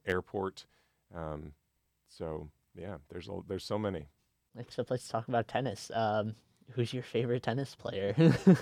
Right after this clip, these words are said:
Speaker 1: Well, my favorite tennis player is Roger Federer, who, um, has been taking a break, but he is, uh, hopefully coming back at the end of this year, which would be really cool just to see. Um, but, I mean, otherwise I like, um,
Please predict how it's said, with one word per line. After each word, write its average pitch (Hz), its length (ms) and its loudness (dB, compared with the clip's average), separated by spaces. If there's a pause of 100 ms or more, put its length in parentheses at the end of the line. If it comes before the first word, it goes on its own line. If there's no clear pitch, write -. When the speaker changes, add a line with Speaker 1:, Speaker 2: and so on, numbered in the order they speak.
(360)
Speaker 1:
Well, 147 260 8
my 139 140 6
favorite 165 260 4
tennis 135 220 2
player 117 240 6
is 90 320 2
Roger 92 260 6
Federer, 82 520 0
who, 85 420 -2 (100)
um, 87 140 -4
has 85 140 -6
been 85 80 -6
taking 92 220 -2
a - 20 -2
break, 95 400 0 (380)
but 104 220 0
he 104 280 -2
is, 95 280 0
uh, 95 180 -4
hopefully 101 260 -2
coming 92 180 -2
back 85 220 -6
at 90 80 -10
the 95 80 -6
end 87 100 -4
of 87 60 -4
this 85 180 -6
year, 87 160 -4
which 87 160 -6
would 82 80 -12
be 85 80 -8
really 85 180 -8
cool 82 200 -14
just 82 220 -14
to 92 60 -16
see. 85 480 -6
Um, 85 420 -6 (580)
but, 95 260 4 (380)
I 90 120 0
mean, 87 360 -2 (180)
otherwise 85 320 -4
I 85 60 -6
like, 82 440 -4 (480)
um, - 280 -20